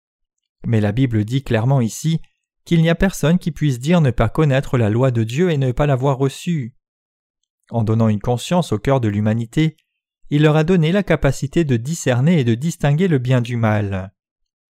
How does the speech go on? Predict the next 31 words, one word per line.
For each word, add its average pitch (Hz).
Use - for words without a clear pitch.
Sans 113
doute 156
certaines 107
personnes 123
diront, « 135
Puisque 107
je 98
suis 110
un 104
gentil, 110
je 117
ne 107
savais 110
pas 143
ce 113
qu'était 110
le 107
péché, 147
donc 143
on 165
devrait 156
me 170
donner 147
une 143
nouvelle 151
chance 180
de 127
croire 131
en 123
Jésus. » 127
Cependant, 110